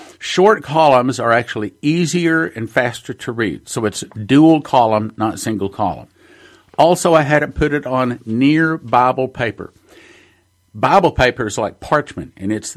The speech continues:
thin. You, you can almost see through it. What, this is what they call near Bible paper. Means it's very thin. Why? Because I wanted the book to be thin. I also had it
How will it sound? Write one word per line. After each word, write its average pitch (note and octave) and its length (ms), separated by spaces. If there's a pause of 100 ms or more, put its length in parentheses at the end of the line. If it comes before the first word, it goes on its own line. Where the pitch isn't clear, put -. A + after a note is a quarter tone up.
thin. - 640
You, A#2+ 320
you C3 100
can C#3+ 140
almost C3+ 240
see D#3+ 160
through G#2 220
it. - 220 (220)
What, A#2 280
this A#2+ 460
is C#3 300
what B2+ 200
they A#2 100
call A#2+ 340
near C3+ 600
Bible G2 400 (140)
paper. - 480
Means A2+ 260
it's A2+ 160
very A2+ 480
thin. G#2+ 420 (120)
Why? A2 240
Because G2 260
I G#2 60
wanted B2+ 340
the D#3+ 80
book B2+ 340 (220)
to C3 80
be A#2 140
thin. C#3+ 580 (720)
I - 60
also D3+ 280
had C#3 260
it C#3+ 220